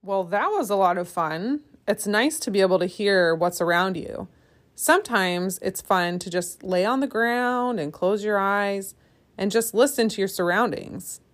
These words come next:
It helps you be more aware of your world. Now, I want you to use your sense of sound for another little game.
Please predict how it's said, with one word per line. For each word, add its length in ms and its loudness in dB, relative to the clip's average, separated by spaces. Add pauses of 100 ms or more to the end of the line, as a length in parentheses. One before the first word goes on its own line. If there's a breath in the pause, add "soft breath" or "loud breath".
(140)
It 60 -6
helps 320 4
you 80 -2
be 340 0
more 320 2
aware 380 4
of 80 -2
your 140 -2
world. 460 -2 (960 soft breath)
Now, 640 6
I 300 6
want 240 0
you 140 -4
to 80 -4
use 320 -2
your 80 2
sense 320 0
of 100 -4
sound 960 2
for 180 2
another 580 4
little 260 2
game. 480 -8